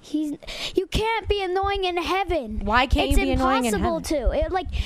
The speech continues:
Speaker 1: your soul will, like, not be, like, I, it's, I don't know, just, um,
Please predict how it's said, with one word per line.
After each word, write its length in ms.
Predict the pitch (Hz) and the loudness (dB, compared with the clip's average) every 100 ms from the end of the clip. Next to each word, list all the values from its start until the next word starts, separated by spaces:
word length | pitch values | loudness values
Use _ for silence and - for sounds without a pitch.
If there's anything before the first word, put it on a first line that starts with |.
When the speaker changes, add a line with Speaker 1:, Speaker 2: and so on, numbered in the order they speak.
| - - | 0 0
Speaker 1:
your 160 | 381 | -2
soul 600 | 330 - 339 349 427 453 - - - - | 0 0 2 0 0 -2 -2 -2 -2 -2
will, 200 | - 330 | -2 -2
like, 340 | 330 302 - - - - | -2 -2 -6 -14 -14 -6
not 520 | 269 285 320 427 427 | -2 0 0 -2 -2
be, 480 | 381 381 381 381 302 - - - - | -2 0 0 -2 -4 -14 -20 -20 -10
like, 640 | 311 285 339 349 311 - - - - - | -4 -2 0 -2 -4 -8 -16 -14 -10 -6
I, 120 | - - | -6 -6
it's, 240 | - - - | -10 -6 -2
I 60 | |
don't 300 | 381 440 370 | -2 -2 -2
know, 340 | 339 320 339 330 | -2 -2 -2 -4
just, 300 | 311 - - - - | -4 -4 -6 -16 -16
um, 80 | - | -10